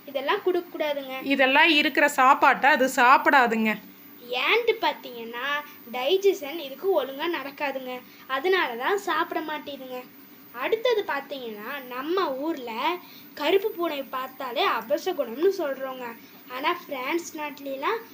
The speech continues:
Speaker 1: அது அவங்களுக்கு ஹாப்பினஸ் கொடுக்குதுன்னு சொல்றாங்கங்க. அடுத்தது பாத்தீங்கன்னா, அ, பூனை பாத்தீங்கன்னா, அதோட ஹார்ட் பீட் வந்து நூத்தி பத்துல இருந்து நூத்தி நாப்பது
Speaker 2: வரைக்கும் ஒன் மினிட்ல துடிக்குமாமாங்க.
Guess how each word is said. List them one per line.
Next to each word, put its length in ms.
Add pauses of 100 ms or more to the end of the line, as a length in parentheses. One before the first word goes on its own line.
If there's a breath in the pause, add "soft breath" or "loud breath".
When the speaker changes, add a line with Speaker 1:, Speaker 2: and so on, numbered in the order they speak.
(140 loud breath)
Speaker 1:
அது 280
அவங்களுக்கு 400
ஹாப்பினஸ் 840
கொடுக்குதுன்னு 500
சொல்றாங்கங்க. 640 (1300 loud breath)
அடுத்தது 500
பாத்தீங்கன்னா, 640 (680 loud breath)
அ, 60 (260)
பூனை 380 (160)
பாத்தீங்கன்னா, 580 (180)
அதோட 140
ஹார்ட் 480
பீட் 220
வந்து 480 (400 loud breath)
நூத்தி 460 (140)
பத்துல 360
இருந்து 260
நூத்தி 480
நாப்பது 640 (500)
Speaker 2:
வரைக்கும் 600
ஒன் 340
மினிட்ல 440 (180)
துடிக்குமாமாங்க. 920